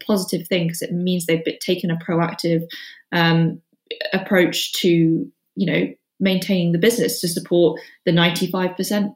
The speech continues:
other employees. Um, so I think it's, it's definitely something that we are really s-, starting to focus on when we're looking at investments, which is like, how have you dealt with the situation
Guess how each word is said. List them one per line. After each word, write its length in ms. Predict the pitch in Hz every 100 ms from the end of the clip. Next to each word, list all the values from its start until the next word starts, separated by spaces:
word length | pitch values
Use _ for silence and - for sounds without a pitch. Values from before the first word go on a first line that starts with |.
| -
other 300 | 185 180 -
employees. 600 | 165 - - - - - - - -
Um, 480 | 185 180 175 175 165 - -
so 120 | 202
I 140 | 196
think 180 | 220 208
it's, 160 | 175 -
it's 140 | 170
definitely 300 | 202 196 202
something 360 | 202 - 175 170
that 160 | 165
we 120 | 180 175
are 160 | 170
really 220 | 165 170
s-, 240 | 170 - -
starting 540 | - - 185 175 175 165
to 280 | - 160 160 -
focus 320 | - 180 185 170
on 160 | 156
when 120 | 160
we're 120 | 160 160
looking 240 | 170 170
at 60 | 165
investments, 500 | 170 196 254 277 -
which 160 | -
is 140 | 170 170
like, 220 | 165 - - -
how 160 | 160
have 140 | 156 160
you 80 | 160
dealt 180 | 151
with 120 | - -
the 60 |
situation 720 | - 147 175 160 165 160 160